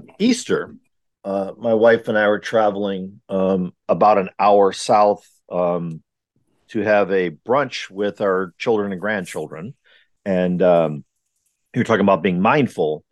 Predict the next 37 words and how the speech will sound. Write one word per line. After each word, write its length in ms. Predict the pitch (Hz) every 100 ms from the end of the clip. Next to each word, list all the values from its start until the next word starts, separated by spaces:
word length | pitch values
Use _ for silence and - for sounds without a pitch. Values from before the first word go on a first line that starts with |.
| _ _ -
Uh, 180 | 87
we 140 | 87 101
were 80 | 95
driving 400 | - 104 101 98
down 520 | 101 98 95 92 - 95
a 80 |
road, 320 | 90 95 92 90
and 60 |
it 60 | 92
was 300 | 92 90 - _ _ _ _ _ _ -
four 220 | 131 127
lanes, 680 | 120 107 104 104 92 - - 110
uh, 360 | 95 92 92
of 80 | 90
traffic, 400 | - 98 98 90
two 140 | -
north, 280 | 101 101 98
two 160 | - 110
south, 360 | - 95 92 - - - _ -
uh, 240 | 95 95
and 120 | 101 101
there 80 |
was 160 | 95 92
a, 280 | 90 82 76 _ _ _ _ _ _ _ _ _
a 80 | 120
dedicated 520 | 95 123 123 131 107
right 200 | 98 98
turn 240 | - 113 90
lane. 180 | 80 -
So 100 | 98
at 80 |
that 180 | 101 98
moment, 400 | 101 98 90 87
there 140 | 92 85
was 240 | 82 80
five 480 | - - 95 92 85
lanes, 580 | 78 69 - - -